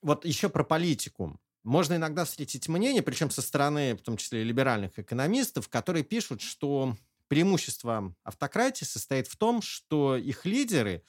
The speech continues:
они могут себе позволить какие-то дорогие непопулярные меры с серьёзными издержками для населения, потому что электоральные циклы над ними не давлеют. А вот, э, демократические лидеры, они больше скованы, они не рискуют идти на непопулярные решения, плюс,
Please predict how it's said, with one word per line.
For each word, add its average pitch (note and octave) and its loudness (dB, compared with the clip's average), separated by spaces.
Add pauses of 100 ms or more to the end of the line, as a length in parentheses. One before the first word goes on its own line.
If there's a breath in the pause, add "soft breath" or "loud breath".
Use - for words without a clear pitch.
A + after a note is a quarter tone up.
(140 soft breath)
они G#3 4
могут G3 2
себе F3 0
позволить D#3 -2
какие-то C#3 -2
дорогие C#3+ 0
непопулярные A#2+ 0
меры F#3 2
с A#2 -6
серьёзными B2+ 0
издержками D#3+ 0
для C#3+ 0
населения, D3+ 0
потому F3 0
что - 0
электоральные D#3 0
циклы G#3 -2
над C3 2
ними F#3+ 2
не D3 2
давлеют. B2+ 0 (360)
А A#2 4
вот, C#3 -2
э, B2+ 0
демократические D#3 -4
лидеры, F#3 2
они F3 2
больше C#3+ 0
скованы, A#3+ 0
они D3+ 0
не D#3 2
рискуют A#2+ -2
идти A#2 -4
на A#2 0
непопулярные A#2 0
решения, F#3 0
плюс, F3+ 0